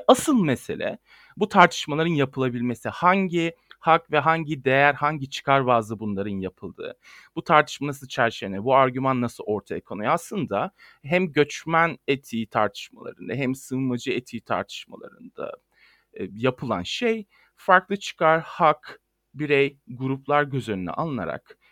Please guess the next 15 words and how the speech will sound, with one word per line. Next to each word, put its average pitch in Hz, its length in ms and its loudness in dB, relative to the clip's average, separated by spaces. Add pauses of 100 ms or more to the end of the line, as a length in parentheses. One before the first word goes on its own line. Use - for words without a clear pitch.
(100)
entegrasyon 151 720 -4
politikaları, 127 720 -4
sığınma 143 640 -4
hakkı, - 580 -4 (140)
göç 131 300 -2
hakkı, - 520 -8 (500)
e, 101 260 -4
ve 139 160 4
benzeri 131 540 0 (380)
politikaların, 139 720 -2
siyasaların 120 840 0 (260)
nasıl 170 560 -2
normatif 156 560 -2
açıdan 110 540 -4
doğru 135 540 4